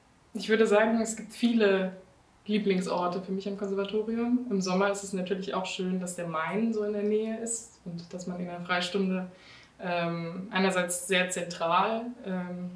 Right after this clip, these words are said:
ist, schnell in der Innenstadt ist, aber auch eben ein bisschen Ruhe am Main hat. Ähm, und sonst, der Balkon ist auch immer ganz nett, um ein bisschen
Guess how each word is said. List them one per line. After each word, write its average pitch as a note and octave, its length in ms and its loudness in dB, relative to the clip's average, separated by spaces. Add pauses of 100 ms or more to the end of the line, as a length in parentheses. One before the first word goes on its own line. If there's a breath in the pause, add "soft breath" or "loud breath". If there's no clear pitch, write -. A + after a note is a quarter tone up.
(140)
ist, - 320 -2
schnell G3 240 0
in F#3+ 60 0
der F#3+ 140 -2
Innenstadt G#3+ 440 2
ist, G#3+ 240 -4
aber F3+ 220 -6
auch F3 200 -4
eben F3 240 -6
ein F3 260 -12 (320 loud breath)
bisschen F3 260 -6
Ruhe G3 340 2
am F3 160 -4
Main F3+ 420 -2 (340)
hat. - 440 0 (580 loud breath)
Ähm, F3+ 580 -6
und G#3 120 -2
sonst, - 600 0
der F#3 100 0
Balkon F3 420 2
ist - 120 -8
auch - 160 -6
immer F#3 160 -4
ganz F#3+ 280 -10
nett, G3 360 -8
um F#3+ 80 -8
ein F#3 140 -6
bisschen F#3+ 500 -10